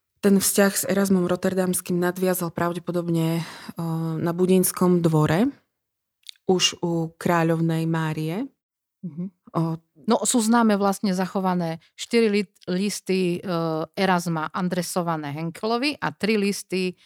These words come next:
Speaker 2: naopak, ktoré adresoval Henkel Erasmovi Rotterdamskému. Tie sú zachované, sú vlastne, e,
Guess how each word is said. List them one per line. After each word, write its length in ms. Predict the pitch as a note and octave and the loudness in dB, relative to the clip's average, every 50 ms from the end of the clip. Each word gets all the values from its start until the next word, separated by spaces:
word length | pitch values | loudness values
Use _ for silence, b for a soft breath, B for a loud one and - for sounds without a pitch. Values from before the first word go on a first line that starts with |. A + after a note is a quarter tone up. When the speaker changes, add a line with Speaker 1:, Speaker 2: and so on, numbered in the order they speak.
| b b b | b b b
Speaker 2:
naopak, 380 | b F3+ E3+ E3+ F3+ F3 - E3+ | b -2 0 0 0 -2 -4 -6
ktoré 460 | - - - - F3 E3+ E3 D#3+ D#3+ E3 | -8 -10 -10 -6 -4 -4 -2 -4 -4 -4
adresoval 800 | - E3 D#3+ D#3+ D#3+ - - - D#3+ D#3 D#3 D3+ D3+ D3+ D#3 - _ | -8 -8 -8 -8 -8 -8 -6 -8 -6 -4 -4 -4 -4 -6 -8 -12 _
Henkel 640 | D3 D#3+ E3 F3+ F3+ E3+ - E3+ E3 D#3+ D#3 D3+ D3+ - _ _ _ _ _ _ _ | -8 -6 -4 -4 -4 -4 -6 -6 -6 -6 -6 -10 -12 -16 _ _ _ _ _ _ _
Erasmovi 720 | - D#3 D#3 D#3 D3 D3+ D3+ D3 D3 C#3 C#3 C#3+ C3+ C3+ C#3+ - | -12 -8 -8 -8 -6 -6 -8 -8 -8 -8 -8 -8 -10 -10 -12 -14
Rotterdamskému. 880 | - D3 C#3 - - C#3 C#3+ C#3+ C#3 C#3 - - - D3+ D3 D3 D3+ D3 - b b b b b | -16 -16 -14 -14 -14 -14 -12 -12 -12 -12 -14 -16 -16 -14 -14 -12 -14 -16 -18 b b b b b
Tie 160 | b - A3 | b -2 -2
sú 160 | G3 - E3+ | -2 -2 -4
zachované, 640 | D#3+ E3+ F3 F3+ - G3+ F#3+ F3+ E3+ E3+ E3 D#3 D3+ | -4 -4 -4 -4 -4 -4 -4 -4 -4 -4 -4 -6 -8
sú 240 | D3 - - D#3+ D3+ | -10 -12 -12 -12 -12
vlastne, 480 | D3 D3+ C#3+ C#3+ C#3+ - - D3+ D3 C#3+ _ _ _ _ _ _ _ _ _ | -10 -10 -12 -12 -12 -12 -12 -12 -14 -14 _ _ _ _ _ _ _ _ _
e, 80 | - | -20